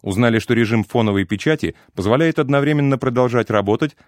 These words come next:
а задаётся режим фоновой печати в диалоговом окне «Печать». Научились отменять печать с помощью кнопки «Отмена» или клавиши «Escape», если режим фоновой печати отключён,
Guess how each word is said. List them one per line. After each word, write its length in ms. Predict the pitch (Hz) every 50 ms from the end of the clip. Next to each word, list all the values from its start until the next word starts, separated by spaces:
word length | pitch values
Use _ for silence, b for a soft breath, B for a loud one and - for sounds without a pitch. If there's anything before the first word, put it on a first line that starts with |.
| b
а 100 | - 101
задаётся 480 | 92 107 101 104 101 98 92 87 - 110
режим 280 | 110 127 123 135 147 135
фоновой 360 | - 156 143 139 139 143 139
печати 420 | - 143 135 - 151 143 139 143
в 140 | 135 113 101
диалоговом 520 | 98 104 95 92 104 127 131 135 131 120
окне 360 | 101 90 - 98 98 101 101 - _ -
«Печать». 480 | 113 107 - - - 78 73 - - _ _ _ _ _ _ _ _ _ _ _ _ _ _ _ _ _ _ _ -
Научились 540 | 98 107 117 131 - - 208 196 202 - -
отменять 520 | 170 147 - 156 151 147 143 127 101 -
печать 400 | _ - 87 - - 151 151 -
с 60 | -
помощью 380 | - 113 107 101 87 - 107 92
кнопки 360 | - 110 101 87 - - - -
«Отмена» 520 | 95 92 - - 139 160 175 175 175 165 b b b b
или 200 | - 170 180 165
клавиши 480 | - - 139 139 135 131 - - 131
«Escape», 520 | 113 - 113 - - - 95 82 73 - - - _ _ _ _ _
если 240 | - 95 - - 101
режим 320 | 101 104 98 101 98 90
фоновой 320 | - - 95 87 87 87
печати 380 | - 104 98 - 104 90 - 95
отключён, 500 | 90 - - 123 131 131 - 180 180